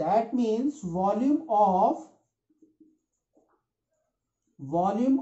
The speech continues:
of remaining, remaining field area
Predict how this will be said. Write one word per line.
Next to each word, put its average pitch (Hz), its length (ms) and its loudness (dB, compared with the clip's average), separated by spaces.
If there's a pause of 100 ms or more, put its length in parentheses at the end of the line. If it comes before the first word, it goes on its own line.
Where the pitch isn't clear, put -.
of 220 440 6 (440)
remaining, 247 920 2 (4000)
remaining 196 640 -4 (1120)
field 277 500 2
area 160 500 -2